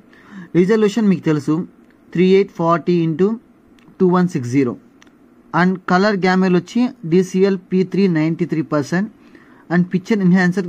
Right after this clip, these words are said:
మనకి గామా ఎంజైన్ ఇందా చెప్పినట్టు. And ఏంటంటే హెచ్ఆర్ compatibility ఉంది. అంటే హెచ్ఆర్ compatibility మనకి ఏముంటాయంటే Dolby Vision ఉంటుంది, హెచ్డిఆర్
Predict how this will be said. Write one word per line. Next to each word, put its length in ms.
మనకి 200
గామా 260
ఎంజైన్ 240
ఇందా 200
చెప్పినట్టు. 400
And 160
ఏంటంటే 340
హెచ్ఆర్ 360
compatibility 640
ఉంది. 180
అంటే 160
హెచ్ఆర్ 300
compatibility 520
మనకి 240
ఏముంటాయంటే 420
Dolby 420
Vision 260
ఉంటుంది, 280
హెచ్డిఆర్ 400